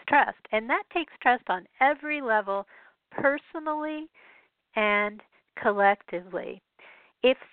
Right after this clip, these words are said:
things, for example, in this election or in this world, my goodness, what's going on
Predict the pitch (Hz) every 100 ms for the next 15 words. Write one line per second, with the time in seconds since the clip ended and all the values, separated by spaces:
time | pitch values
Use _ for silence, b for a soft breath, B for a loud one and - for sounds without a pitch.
0 | - 330 349 381 392 - - _ 247 233
1 | 233 - 208 190 196 196 196 208 180 226
2 | - 208 180 240 311 - 311 294 - B
3 | B - 208 233 269 226 185 180 196 247
4 | 294 196 185 190 214 320 330 233 - 226
5 | - - - 262 277 277 247 247 247 240